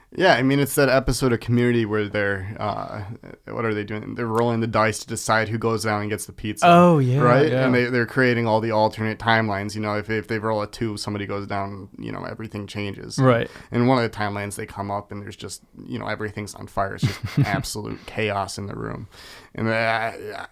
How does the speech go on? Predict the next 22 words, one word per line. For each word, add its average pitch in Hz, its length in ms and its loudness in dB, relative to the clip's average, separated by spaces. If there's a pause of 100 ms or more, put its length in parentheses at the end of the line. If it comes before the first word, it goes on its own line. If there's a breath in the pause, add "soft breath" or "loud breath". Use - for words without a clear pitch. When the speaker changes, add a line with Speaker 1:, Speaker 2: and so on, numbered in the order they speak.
Speaker 1:
I, 131 240 6
I, 139 380 6
that's, 165 260 4
that's 180 240 8
the 208 80 4
theory 156 260 8
I 117 160 6
like, 104 220 0
is - 60 -10
that 113 100 0
there's 120 220 2
two 139 180 6
different 110 340 4
timelines 101 640 2
that, 104 260 0
that 110 140 0
were 104 120 -4
created 107 460 0
here. 135 120 8
Speaker 2:
Mm-hmm. 120 100 8
Speaker 1:
One 113 180 2
where, 104 260 -2